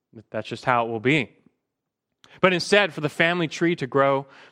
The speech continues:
and thrive and survive, well, the kids eventually have to start having their own kids, and so on, and so on. And after a few g-, generations, there would be hundreds in that family tree.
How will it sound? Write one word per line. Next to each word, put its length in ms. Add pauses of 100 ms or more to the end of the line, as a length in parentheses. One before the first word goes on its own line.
(160)
and 160
thrive 560 (140)
and 100
survive, 560 (560)
well, 80
the 80
kids 300
eventually 380
have 140
to 80
start 400
having 200
their 120
own 140
kids, 500 (200)
and 100
so 260
on, 300 (180)
and 120
so 260
on. 260 (400)
And 100
after 220
a 60
few 240
g-, 140 (180)
generations, 720
there 200
would 200
be 240
hundreds 960
in 140
that 240
family 320
tree. 340